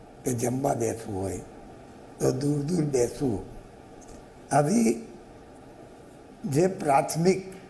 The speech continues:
જાહેરાતો આવી એનાથી લોકો સચેત થઈ ગયા. અને મને લાગે છે લોકોએ શરૂઆતમાં તો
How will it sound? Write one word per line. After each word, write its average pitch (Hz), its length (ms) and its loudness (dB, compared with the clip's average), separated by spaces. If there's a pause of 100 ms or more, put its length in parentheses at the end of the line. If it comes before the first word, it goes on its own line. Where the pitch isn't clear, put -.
(160)
જાહેરાતો 151 600 4
આવી 127 400 2 (1000)
એનાથી 143 420 4
લોકો 127 420 -2
સચેત 127 420 -2
થઈ 151 200 4
ગયા. 156 200 -2 (1200)
અને 156 120 2
મને 180 260 2
લાગે 180 280 2
છે 185 400 2 (1040)
લોકોએ 156 640 2 (2500)
શરૂઆતમાં 196 720 2
તો 190 420 4